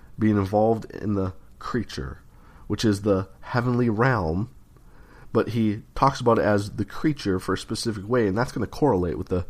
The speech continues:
the body issue, and then we'll talk about that in, in lessons to come. After he sets forth that in Romans chapter eight, in nine, ten, eleven, he therefore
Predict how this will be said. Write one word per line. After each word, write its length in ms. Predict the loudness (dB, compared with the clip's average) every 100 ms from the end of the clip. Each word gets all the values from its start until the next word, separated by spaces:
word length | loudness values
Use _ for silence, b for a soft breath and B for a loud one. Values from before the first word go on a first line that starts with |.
| B
the 80 | -4
body 400 | 0 2 2 0 -2
issue, 360 | -2 -2 -4
and 80 | -2
then 100 | 0
we'll 100 | 0
talk 280 | 0 -2 -2
about 200 | -6 -6
that 280 | -6 -6 -8 B B B B B
in, 200 | -2 -2
in 120 | -2
lessons 400 | 0 0 -2 -4
to 120 | -6
come. 360 | -4 -2 -2 -6 -12 -20 -20 b b b b b b b
After 680 | 0 2 2 4 4 0 -8 -4
he 120 | -2
sets 280 | 0 0 -2
forth 320 | -2 -2 -2
that 460 | -2 0 0 -2 -2
in 100 | 0
Romans 240 | 0 -2
chapter 360 | -4 -4 -4 -4
eight, 340 | -2 -4 -6 -14 B B B
in 100 | 0
nine, 280 | 4 4 2
ten, 200 | 2 0
eleven, 400 | 2 2 0 0
he 200 | 0 -2
therefore 880 | 0 2 2 0 -2 -2 0 -2